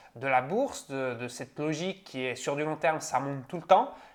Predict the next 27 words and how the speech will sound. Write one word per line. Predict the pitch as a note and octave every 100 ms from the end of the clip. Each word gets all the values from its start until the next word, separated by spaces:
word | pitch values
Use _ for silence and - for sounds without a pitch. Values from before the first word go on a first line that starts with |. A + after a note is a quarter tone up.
| -
Mais | C3+
en | F3+
même | F#3 F3 E3+
temps, | G#3 A3+ A3+ G#3+
voilà, | D#3 D#3+ D3
on |
se | C3+ -
dit, « | B2 F3 E3+
Si | - D#3
je | B2+
me | C#3+
trompe, | C#3 F3 F#3
si | F3 C#3
je |
choisis | - C3+ C3+
pas | B2+
la | B2+
bonne | C3 A#2+
action, | B2 - D#3+ D#3+ E3
s'il | E3 -
y | B2+
a |
un | B2
krach | - A2 A2
boursier, | C3 - E3 D#3+ D#3+
comment | - F3+
faire ? » | D#3+ -